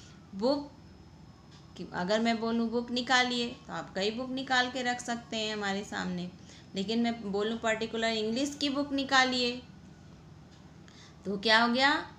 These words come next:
वो आपकी English special हो गई। और book क्या है? Common। flower, मैं बोलूँ flower लेके आइएगा कल, तो आप कोई भी flower लेके आ सकते हैं, तो वो क्या है? हमारा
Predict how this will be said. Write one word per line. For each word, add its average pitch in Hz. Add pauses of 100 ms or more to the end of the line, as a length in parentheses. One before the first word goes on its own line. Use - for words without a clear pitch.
वो 185
आपकी 175
English 202 (260)
special 175
हो 165
गई। - (520)
और 202
book 214
क्या 247
है? 285
Common। 175
flower, 190 (440)
मैं 190
बोलूँ 233
flower 226
लेके 240
आइएगा 226
कल, 220 (340)
तो 180
आप 175
कोई 185
भी 220
flower 247
लेके 240
आ 233
सकते 214
हैं, 196 (720)
तो 233
वो 226
क्या 240
है? 262
हमारा 269